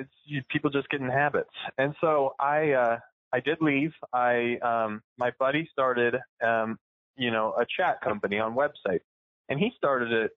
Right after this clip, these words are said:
in two thousand sixteen. And I told him, like, I love meeting with guys around town. We go to the same church. We, uh, we went to the same M B A program, and he's just really nice. And he,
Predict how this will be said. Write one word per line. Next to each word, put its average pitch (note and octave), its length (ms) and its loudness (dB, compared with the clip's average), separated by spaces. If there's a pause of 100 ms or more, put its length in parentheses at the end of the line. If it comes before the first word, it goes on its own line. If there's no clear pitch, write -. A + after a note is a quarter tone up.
(140)
in B2+ 200 0
two D#3+ 120 -2
thousand C3 420 -2
sixteen. A2+ 500 -2 (500)
And B2+ 460 0 (540)
I E3 140 -2
told C#3+ 320 0
him, B2+ 180 2
like, A#2+ 140 0
I D3+ 80 2
love B2 280 2
meeting G#2 260 0
with G2+ 160 0
guys G#2+ 260 2
around G2+ 200 -2
town. D3 300 -2
We B2+ 80 -4
go C3 120 2
to B2+ 60 -4
the A2 160 -4
same G#2 180 -2 (100)
church. C3+ 240 2 (140)
We, G#2 280 2 (540)
uh, G#2+ 340 2 (100)
we B2+ 200 -2
went B2+ 220 0
to B2+ 60 2
the A2+ 160 0
same G#2+ 180 0
M G#2 120 0
B G2+ 140 0
A B2 120 2
program, G#2+ 640 0 (120)
and A2 340 0 (180)
he's D#3 160 2
just D3 160 -4 (100)
really B2+ 200 2
nice. A2+ 300 2
And A2+ 120 -2
he, A2+ 160 2